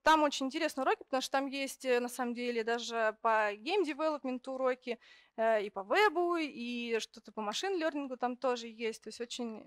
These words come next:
а, рекомендую именно их. Ну и, конечно, курсы тоже никто не отменял.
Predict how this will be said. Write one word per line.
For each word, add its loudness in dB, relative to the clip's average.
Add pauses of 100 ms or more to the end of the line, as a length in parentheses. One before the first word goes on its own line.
а, -6
рекомендую -6
именно -4
их. 2 (200)
Ну 4
и, 8
конечно, 2
курсы -4
тоже -2
никто -4
не 0
отменял. 2